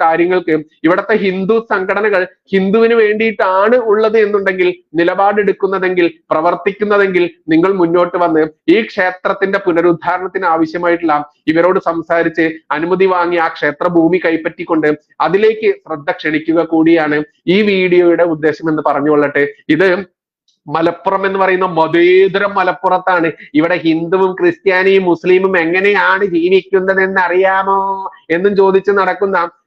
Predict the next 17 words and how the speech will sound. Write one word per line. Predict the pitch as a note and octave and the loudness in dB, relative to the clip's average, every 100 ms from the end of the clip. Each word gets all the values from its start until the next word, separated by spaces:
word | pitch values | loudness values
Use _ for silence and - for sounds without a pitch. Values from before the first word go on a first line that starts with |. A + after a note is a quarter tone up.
| - | 0
നൂൽപുട്ടും | F3 F#3+ G#3 G3 G#3 G3+ | 2 2 -4 -2 -2 0
തൊപ്പി, | G3+ - G#3 | -2 2 2
അതല്ലെങ്കിൽ | G3 F#3+ G3 G3 F#3+ - | 2 2 2 0 -2 -2
പൊറാട്ട | F3 E3+ F3 F3 G3 | 0 2 0 -4 -4
തൊപ്പി | G3 - G3+ | -6 -2 -4
ഇട്ടുകൊണ്ട് | F#3+ G#3 G3+ F#3+ | 0 0 0 0
നടക്കുന്ന | F#3 - G3 F3 E3+ _ - | -2 -4 -2 -2 -4 _ -4
മല്ലാക്കമാരോടും | D#3+ E3+ F3+ F3+ G3 G3 G3+ G3+ F#3+ F3 - - | 0 2 0 -2 -2 0 0 0 -2 -4 -8 -2
അതല്ലെങ്കിൽ | E3+ G3 G3+ F3+ | 0 2 2 0
മുസ്ലിം | E3+ F#3 G3 | 0 0 2
നാമധാരികളോടും | F3 F3 F#3 F#3+ G3 G3+ G3+ G3+ | 2 0 0 2 2 2 2 0
ഞാൻ | F#3+ F#3 | 0 -2
ചോദിക്കുകയാണ്, | E3 E3 F3 F#3+ F#3 F3+ E3+ D#3+ _ - | 0 0 0 0 0 0 -2 -4 _ -6
ഇത്തരത്തിലൊരു | D#3 F3+ F3 G3 F#3 F3+ | -2 -2 0 0 2 0
ശിവക്ഷേത്രത്തിന് | - E3 D#3+ F#3 F3 F3+ F3+ F#3+ F#3 | 0 -2 -2 -6 -4 -4 -4 -2 0
പകരം | F3+ F#3+ E3+ - _ D#3 | 0 -2 -4 -8 _ -2
നിങ്ങളുടെ | F3 F#3+ G3+ | 2 2 2